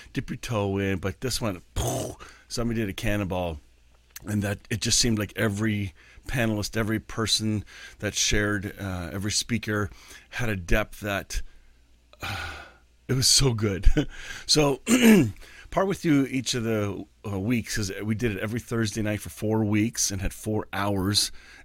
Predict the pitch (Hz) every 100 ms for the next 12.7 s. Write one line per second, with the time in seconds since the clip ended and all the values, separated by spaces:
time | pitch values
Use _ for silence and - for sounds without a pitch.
0 | - 110 113 110 117 117 110 101 107 98
1 | 104 107 - 101 92 82 85 90 101 113
2 | 117 107 98 95 - _ _ _ _ _
3 | _ _ - - - - - - 104 101
4 | 98 101 101 90 - - 95 107 127 131
5 | 113 113 - 151 135 - 98 82 78 80
6 | 80 - 107 104 98 95 92 - 92 104
7 | 107 104 98 101 92 90 98 98 90 -
8 | 95 92 98 98 98 95 - - - 87
9 | 87 90 85 82 - 98 98 95 92 101
10 | 95 95 92 82 85 82 87 87 - 87
11 | 98 92 - 85 - - - - - -
12 | - 92 85 82 85 78